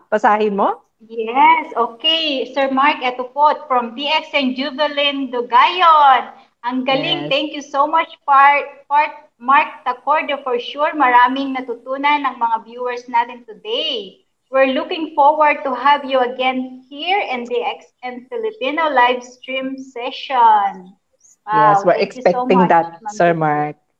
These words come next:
Speaker 1: Yes.
Speaker 2: Okay.
Speaker 1: Okay. So, from, uh, Isabelita Mamawag, sabi niya,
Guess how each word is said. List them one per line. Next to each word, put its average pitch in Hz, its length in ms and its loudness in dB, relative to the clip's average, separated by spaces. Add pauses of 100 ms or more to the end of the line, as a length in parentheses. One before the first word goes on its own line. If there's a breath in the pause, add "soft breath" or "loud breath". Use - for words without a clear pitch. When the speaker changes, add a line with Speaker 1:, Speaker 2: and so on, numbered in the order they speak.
(260)
Speaker 1:
Yes. 151 640 -10 (400)
Speaker 2:
Okay. 415 200 -12 (360 loud breath)
Speaker 1:
Okay. 151 760 4 (380 loud breath)
So, 226 400 2
from, 277 560 0
uh, 214 320 2
Isabelita 254 720 -2
Mamawag, 262 720 0
sabi 262 480 -2
niya, 302 160 -2